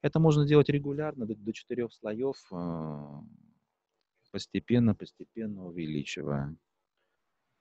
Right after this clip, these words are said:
Вот щас я еще разочек это проверну, этот регулятор свечения. Вот,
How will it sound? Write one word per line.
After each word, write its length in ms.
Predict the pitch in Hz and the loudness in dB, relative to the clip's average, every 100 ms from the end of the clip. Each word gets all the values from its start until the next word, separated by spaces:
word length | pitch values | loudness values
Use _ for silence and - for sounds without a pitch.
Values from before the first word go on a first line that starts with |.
| - | -12
Вот 100 | 110 | -4
щас 200 | 113 - | -4 2
я 120 | 107 | 4
еще 260 | 101 - 85 | 4 4 2
разочек 420 | 76 76 71 - | 2 2 -4 -6
это 260 | 80 - 67 - | -10 -8 -8 -4
проверну, 640 | 78 80 98 120 160 196 - _ _ - | -2 2 2 2 2 2 -2 _ _ -10
этот 360 | 151 135 - - 160 _ _ _ _ 127 | -4 -4 -6 -20 -20 _ _ _ _ 0
регулятор 720 | 120 120 120 113 - 110 110 _ | 2 6 6 6 4 -2 -4 _
свечения. 880 | - 110 110 - 101 98 92 85 110 _ _ _ _ _ _ _ _ _ _ _ _ _ _ _ _ _ _ _ _ _ _ _ - - _ _ | -6 -2 -2 0 -2 0 0 0 -2 _ _ _ _ _ _ _ _ _ _ _ _ _ _ _ _ _ _ _ _ _ _ _ -20 -20 _ _
Вот, 200 | 82 | -20